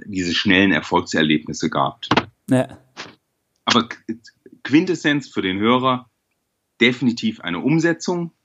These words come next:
Speaker 1: angehen, so früh wie, äh, wie möglich. Und es muss nicht perfekt sein,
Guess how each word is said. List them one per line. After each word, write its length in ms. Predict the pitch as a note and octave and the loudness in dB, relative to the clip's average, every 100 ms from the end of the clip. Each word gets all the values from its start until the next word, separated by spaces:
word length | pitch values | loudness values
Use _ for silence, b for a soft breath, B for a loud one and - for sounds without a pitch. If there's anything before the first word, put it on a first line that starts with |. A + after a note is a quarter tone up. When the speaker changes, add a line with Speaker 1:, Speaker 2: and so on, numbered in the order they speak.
| _ | _
Speaker 1:
angehen, 600 | B2 C#3 C3 C#3+ C#3+ C#3 _ _ _ | 2 2 2 0 0 -4 _ _ _
so 160 | _ F2+ | _ -12
früh 600 | D#2+ - G#2+ B2 C#3 B2 | -12 -2 4 4 4 -2
wie, 180 | - F2 | -8 -6
äh, 300 | G#2+ F#2+ E2+ | -2 -2 -2
wie 140 | - F2+ | -2 2
möglich. 720 | A2+ D3 - D3+ D3+ - b b b _ | 4 2 2 0 0 -6 b b b _
Und 100 | F#2 | -10
es 140 | - | 0
muss 240 | A#2+ D3+ E3 | 2 2 2
nicht 180 | D#3 | -2
perfekt 420 | - B2 C3 B2 - | -2 -2 -2 -2 -4
sein, 440 | A2 G#2+ A2 A2 | 0 2 2 -2